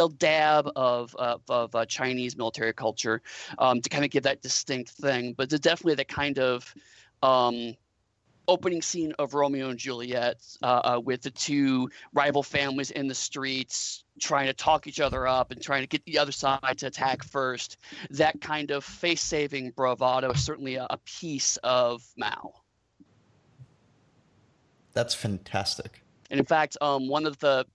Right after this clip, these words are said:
Speaker 1: elements, I don't know if it made it into the early access or not, um, but, uh, uh, the, uh, cats have a strong dueling culture.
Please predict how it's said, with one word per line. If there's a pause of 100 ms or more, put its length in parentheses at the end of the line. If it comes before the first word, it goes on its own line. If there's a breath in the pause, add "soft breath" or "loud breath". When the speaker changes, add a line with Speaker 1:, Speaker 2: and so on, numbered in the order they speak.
(100)
Speaker 1:
elements,
I
don't
know
if
it
made
it
into
the (600 loud breath)
early
access
or
not, (420 loud breath)
um,
but,
uh,
uh,
the, (320)
uh,
cats
have
a
strong
dueling
culture.